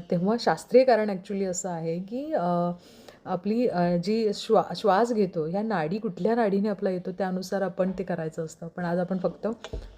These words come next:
thank you आणि ग्रॅटिट्यूडवर फोकस करूया. तर जेव्हा तुम्ही खाली उतरता, म्हणजे पाय ठेवायला जाता पलंगावरून, तेव्हा खाली पहिल्यांदा जमिनीला thank you म्हणा.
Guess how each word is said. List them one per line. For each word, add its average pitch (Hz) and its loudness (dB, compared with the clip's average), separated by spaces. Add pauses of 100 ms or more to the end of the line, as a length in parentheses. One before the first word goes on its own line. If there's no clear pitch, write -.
thank 190 4 (120)
you 254 8
आणि 233 4
ग्रॅटिट्यूडवर 190 0
फोकस 180 -8
करूया. 160 -4 (640)
तर 247 6
जेव्हा 226 2
तुम्ही 247 -2
खाली 202 0
उतरता, 190 0
म्हणजे 175 -2
पाय 175 2
ठेवायला 175 -2
जाता 170 -6
पलंगावरून, 165 0
तेव्हा 208 -4
खाली 190 -2
पहिल्यांदा 180 0
जमिनीला 180 0
thank 202 -4
you 160 -12
म्हणा. 151 -10